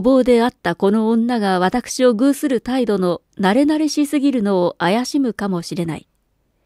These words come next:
しかしこれは、実地の遭遇を殉職せずにそのまま記述したのに過ぎない。何の作為もないのである。周囲雷鳴から事件の起こったのを見て、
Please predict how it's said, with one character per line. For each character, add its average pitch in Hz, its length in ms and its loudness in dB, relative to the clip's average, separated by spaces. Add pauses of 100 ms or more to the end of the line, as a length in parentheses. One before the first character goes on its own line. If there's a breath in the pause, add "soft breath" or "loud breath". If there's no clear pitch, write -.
(960)
し - 80 -8
か 330 140 -2
し 226 200 0
こ 220 140 0
れ 262 80 2
は、 262 240 0 (400 soft breath)
実 220 360 0
地 - 20 4
の 294 160 4
遭 277 200 4
遇 254 320 2
を 240 180 2 (260)
殉 240 220 2
職 240 320 0
せ 254 160 0
ず 233 100 -4
に 196 160 -4
そ 214 160 -2
の 262 120 2
ま 277 120 0
ま 269 160 -2
記 254 120 -4
述 277 260 0
し - 100 -8
た 294 100 -2
の 269 140 -2
に 180 120 -4
過 - 120 -6
ぎ 185 100 -4
な 190 140 -4
い。 - 100 -16 (1200)
何 294 240 4
の 339 120 4
作 330 340 2
為 240 80 4
も 185 160 2
な 190 140 2
い 247 60 -2
の 196 120 -2
で 170 120 -4
あ 165 120 -6
る。 151 100 -12 (2250)
周 330 500 2
囲 196 60 2
雷 247 180 4
鳴 277 220 4
か 262 100 -2
ら 247 140 2
事 262 140 2
件 294 200 0
の 190 140 0
起 196 80 0
こ 262 80 0
っ 254 40 0
た 220 140 -6
の 196 160 -2
を 180 80 -2
見 202 140 -4
て、 - 220 -6